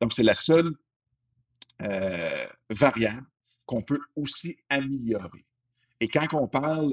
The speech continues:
d'intelligence émotionnelle, on parle de tout ce qui est, un, la,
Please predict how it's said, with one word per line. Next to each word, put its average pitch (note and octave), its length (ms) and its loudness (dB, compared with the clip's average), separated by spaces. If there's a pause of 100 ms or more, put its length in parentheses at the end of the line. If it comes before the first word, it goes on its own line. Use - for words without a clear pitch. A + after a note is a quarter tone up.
(120)
d'intelligence B2 560 -2
émotionnelle, A#2 640 -2 (400)
on G#2 100 0
parle C#3 260 -2
de A#2 80 2
tout - 220 -8
ce - 140 -6
qui B2+ 220 -2
est, D3+ 160 -4 (640)
un, D3 280 0 (360)
la, F#2+ 800 -2